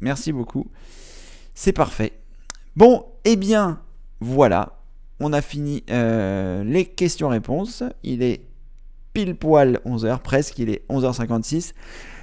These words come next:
Donc, euh, ben voilà, si vous avez encore une question, on peut passer. Sinon, ben, on attendra demain. Demain, nous serons lundi. Et demain, c'est de dix heures à onze heures. Donc, euh, ben, écoutez, n'hésitez pas si vous avez encore des questions ou si vous venez, vous souhaitez venir écouter,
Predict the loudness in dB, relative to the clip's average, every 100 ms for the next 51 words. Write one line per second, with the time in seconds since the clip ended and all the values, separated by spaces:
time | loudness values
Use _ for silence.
0 | -6 2 2 6 6 6 6 4 2 2
1 | -2 -4 -2 2 2 2 0 0 -2 -2
2 | -2 -2 -4 -4 -4 -6 -4 -4 -6 -6
3 | -4 -2 0 -2 -2 -6 -8 -6 -6 -4
4 | -4 -6 -6 -2 0 2 0 -6 -20 -14
5 | 2 4 4 2 -2 -6 -4 -4 -4 -6
6 | -6 -4 -2 -2 -2 -4 -6 -8 -6 -2
7 | -2 -4 -4 -4 -4 -6 -10 -10 -6 -4
8 | -2 -4 0 2 2 2 2 0 0 -2
9 | -2 -2 -2 -4 -6 -12 -8 -6 -6 -6
10 | -6 0 0 0 -8 -18 -14 -6 0 0
11 | 0 -2 -2 -2 -2 -4 -2 -2 -2 -2
12 | -4 -2 -2 -4 -6 -8 -4 -4 -6 -8
13 | 0 0 2 0 0 -6 -4 -2 -4 -4
14 | -6 -6 -4 -4